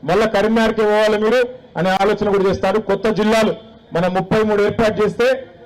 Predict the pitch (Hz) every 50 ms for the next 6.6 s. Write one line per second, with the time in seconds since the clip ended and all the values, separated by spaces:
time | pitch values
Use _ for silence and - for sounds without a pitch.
0 | - - 160 196 202 202 220 214 208 - - 190 196 208 208 220 214 185 190 196
1 | - 226 226 220 - - 240 247 254 247 - - - - - - 160 170 185 175
2 | 165 - 190 190 165 - 220 214 202 214 214 - 214 196 165 - 220 208 202 202
3 | - - - - - _ - - - 170 185 202 202 - 214 202 208 202 196 202
4 | 185 196 202 196 - - 214 202 202 190 180 - - - - _ - - 165 160
5 | 202 196 165 202 208 208 202 196 202 196 - 208 202 - - - 208 202 196 196
6 | - - - - - 185 180 - 220 226 214 196